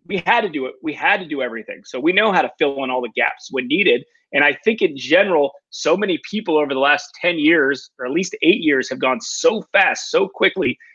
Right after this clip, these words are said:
and then not really even sure what the heck they're doing, and then realize they made money on a transaction, and then would do another transaction like that, made money, did another transaction, made money, and half the time, half those deals weren't even that good,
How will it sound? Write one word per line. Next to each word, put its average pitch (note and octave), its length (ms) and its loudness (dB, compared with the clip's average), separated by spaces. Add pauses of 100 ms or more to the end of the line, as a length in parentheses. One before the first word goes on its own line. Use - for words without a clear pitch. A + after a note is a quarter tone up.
(100)
and D3 80 -6
then D#3 180 2
not F#3+ 240 2
really F#3 240 6
even D#3 160 4
sure F#3+ 220 -4
what D#3+ 160 0
the C#3+ 80 -4
heck D3+ 220 -8
they're B2+ 180 -2
doing, D#3+ 420 2 (240)
and C3 100 -2
then D3 140 2
realize F3 340 6
they D3 120 -4
made C#3 180 -4
money F#3 220 -2
on E3 80 -4
a D3 60 -6
transaction, C#3 760 -2 (220)
and - 80 -8
then E3+ 140 0
would D#3 100 -6
do E3 160 0
another E3+ 280 4
transaction C#3 540 -2
like C3 140 -8
that, C#3+ 160 0
made C#3+ 160 -4
money, C#3+ 200 -4
did C#3+ 160 -8 (160)
another G3 200 0
transaction, C#3 360 0
made C3+ 80 -6
money, E3+ 200 0
and F3 160 -4
half - 140 2
the F#3+ 80 -6
time, F#3+ 180 4
half - 200 0
those F3 140 4
deals F#3+ 180 4
weren't G3 140 2
even F#3 120 2
that E3 200 0
good, A3 320 6